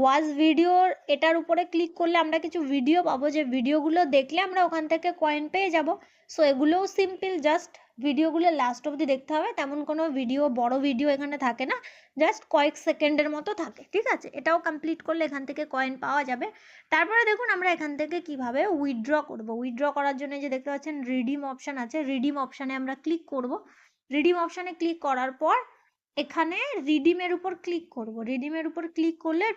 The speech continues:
পরের পেজে আমাদেরকে নিয়ে যাবে, যেখানে দেখতে পাচ্ছেন এইভাবে আমাদের, আহ, ইউপিআই আইডি দেওয়ার অপশন পেয়ে যাব, যেখানে দেখতে পাচ্ছেন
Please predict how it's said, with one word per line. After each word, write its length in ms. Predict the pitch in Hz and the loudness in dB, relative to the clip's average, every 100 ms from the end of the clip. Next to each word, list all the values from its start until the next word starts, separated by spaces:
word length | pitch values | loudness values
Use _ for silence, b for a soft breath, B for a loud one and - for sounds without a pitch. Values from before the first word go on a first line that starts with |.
| - | -4
পরের 360 | 277 277 330 | -2 0 0
পেজে 280 | 330 311 285 | 0 -4 -2
আমাদেরকে 500 | 392 294 262 262 392 | -4 -4 -6 -6 -6
নিয়ে 200 | 415 381 | -6 -6
যাবে, 280 | 240 202 208 - _ b b _ _ | -6 -6 -10 -16 _ b b _ _
যেখানে 400 | - 254 285 330 | -8 -6 -4 -6
দেখতে 260 | 285 269 302 | -4 -4 -4
পাচ্ছেন 320 | 294 285 359 | -4 -4 -8
এইভাবে 640 | 330 269 311 285 262 269 359 | -8 -6 -4 -2 -2 -2 -2
আমাদের, 520 | - 240 240 277 392 508 494 b b b b b | -4 -6 -4 -4 -2 -4 -8 b b b b b
আহ, 400 | 214 220 220 220 - _ _ _ _ _ - | -8 -6 -4 -6 -10 _ _ _ _ _ 2
ইউপিআই 680 | 339 370 349 381 392 392 392 | 4 4 2 2 4 2 0
আইডি 360 | 254 269 277 339 | 0 0 2 2
দেওয়ার 320 | 262 254 320 | 2 2 2
অপশন 360 | 262 - 349 311 | 0 -4 -8 -4
পেয়ে 200 | 277 240 | -4 -4
যাব, 220 | 226 233 | -4 -4
যেখানে 320 | 254 277 311 | -6 -6 -6
দেখতে 320 | 254 240 - | -6 -6 -6
পাচ্ছেন 440 | 311 262 - 294 | -6 -6 -6 -6